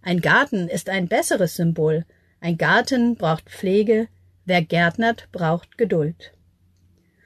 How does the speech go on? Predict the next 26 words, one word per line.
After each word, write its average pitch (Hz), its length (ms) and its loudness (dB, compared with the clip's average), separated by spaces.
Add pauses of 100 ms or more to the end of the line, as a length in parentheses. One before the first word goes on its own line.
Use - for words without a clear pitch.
(440)
Momentan 254 640 4
brauchen 247 400 2
wir 254 200 2
alle 208 200 2
Geduld 170 420 -2
in 196 120 -2
Bezug 180 440 -4
auf 175 140 -8
die 175 140 -2
deutsch-amerikanische 175 1040 0
Freundschaft. 170 800 -4 (840)
Von 190 140 0
Seiten 214 320 4
der 208 160 2
aktuellen 220 560 2
amerikanischen 220 720 2
Regierung 226 540 2
ist 226 180 0
nicht 311 300 -2
viel 190 220 2
Pflege 180 420 2
für 185 120 -2
diese 175 280 2
Freundschaft 165 520 -4
zu - 140 -12
spüren. 165 560 -4